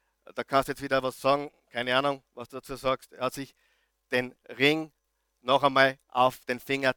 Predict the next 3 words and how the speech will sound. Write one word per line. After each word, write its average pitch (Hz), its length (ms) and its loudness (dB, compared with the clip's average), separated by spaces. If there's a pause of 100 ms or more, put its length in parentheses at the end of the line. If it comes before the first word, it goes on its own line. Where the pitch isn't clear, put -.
tätowieren 131 840 -2
lassen. 98 480 -12 (1400)
Wow. 107 460 0